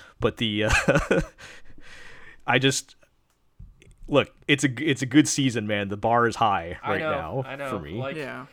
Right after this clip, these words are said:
Speaker 2: it's so weird thinking that, like, I think prior to this season, I think we were all kind of agreement that, like, oh yeah, like, To Your Eternity is going to be, like, the front runner of this season. Like, this is going to be the, like,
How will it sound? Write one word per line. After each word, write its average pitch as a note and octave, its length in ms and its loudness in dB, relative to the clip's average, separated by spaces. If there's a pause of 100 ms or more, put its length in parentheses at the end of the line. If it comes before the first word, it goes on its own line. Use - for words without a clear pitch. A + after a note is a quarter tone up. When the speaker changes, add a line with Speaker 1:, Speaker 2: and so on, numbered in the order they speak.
(120)
Speaker 2:
it's E3+ 160 -12
so G3+ 220 -4
weird G3 280 -6
thinking F3 300 -14
that, D3+ 180 -8
like, C#3+ 140 -10
I - 20 -10
think D#3+ 240 -12
prior D3 380 -4
to - 100 -18
this C3 180 -12
season, B2+ 480 -12
I C3 100 -8
think D3+ 220 -14
we C#3+ 120 -12
were C#3 120 -6
all C#3+ 120 -2
kind D3+ 200 -10
of C#3 60 -12
agreement B2+ 480 -14
that, A2+ 200 -12
like, A2 340 -14 (540)
oh A#3+ 120 10
yeah, A#3+ 160 6
like, G3+ 140 0
To D4 120 -4
Your C4 120 -2
Eternity G3 520 -6
is D3 140 -6
going D#3+ 200 -6
to D#3+ 120 -8
be, D3 320 -8
like, B2+ 340 -6
the C#3+ 100 -4
front D3+ 320 -6
runner B2+ 240 -6
of A#2+ 200 -10
this A2+ 160 -12
season. A2 640 -16
Like, A2+ 260 -10
this C#3+ 140 -10
is C#3 80 -12
going C#3+ 200 -8
to D#3 100 -10
be C3+ 200 -8
the, B2+ 200 -8
like, A2+ 380 -8